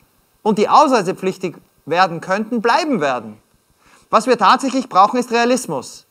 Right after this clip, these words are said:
der mit unseren moralischen Intuitionen zusammenpasst. Und das heißt konkret,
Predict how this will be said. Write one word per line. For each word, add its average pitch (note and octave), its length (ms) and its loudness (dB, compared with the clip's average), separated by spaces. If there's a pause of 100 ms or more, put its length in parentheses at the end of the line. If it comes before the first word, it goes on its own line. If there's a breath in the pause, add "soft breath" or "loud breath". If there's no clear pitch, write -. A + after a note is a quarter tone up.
(140)
der F#3+ 80 0
mit A3 120 0
unseren A3 300 0
moralischen G3 460 2
Intuitionen G#3 500 -4
zusammenpasst. E3 720 -4
Und D#3 60 -10
das D3 140 -8
heißt G3 260 -4
konkret, E3+ 580 -6